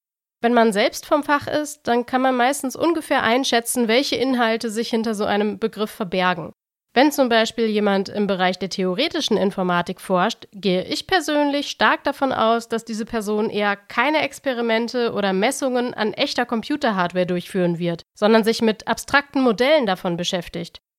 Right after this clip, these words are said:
Im Gegensatz dazu würde ich vermuten, dass eine Person, die sich mit Software Engineering beschäftigt, auch tatsächlich etwas engineert, also etwas baut und erschafft, in diesem Fall eben Software. Wenn jemand allerdings mit der Informatik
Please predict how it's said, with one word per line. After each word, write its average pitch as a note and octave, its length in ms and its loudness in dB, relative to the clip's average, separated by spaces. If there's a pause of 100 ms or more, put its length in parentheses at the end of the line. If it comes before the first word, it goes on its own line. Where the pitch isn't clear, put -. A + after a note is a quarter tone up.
(140)
Im A#3+ 140 8
Gegensatz G#3+ 460 2
dazu B3+ 440 0
würde C#4+ 160 0
ich C#4 120 -4
vermuten, C4+ 600 2
dass A3+ 200 -4
eine A3 180 2
Person, G#3+ 480 2
die G#3 100 -2
sich G3 220 -4
mit G3 140 -4
Software C4+ 420 2
Engineering F3+ 640 2
beschäftigt, F#3+ 640 -4
auch A3 120 0
tatsächlich A#3+ 640 -2
etwas G#3+ 280 -2
engineert, G#3 720 2
also G3 220 -2
etwas G3 340 -4
baut G#3+ 300 6
und G3+ 100 -2
erschafft, G3+ 480 2 (180)
in A#3+ 120 6
diesem A3+ 240 2
Fall G#3 200 4
eben G#3 140 0
Software. G3 640 -2 (600)
Wenn A#3+ 200 6
jemand D4+ 260 6
allerdings C4+ 500 4
mit B3+ 140 0
der B3 100 4
Informatik A#3 540 2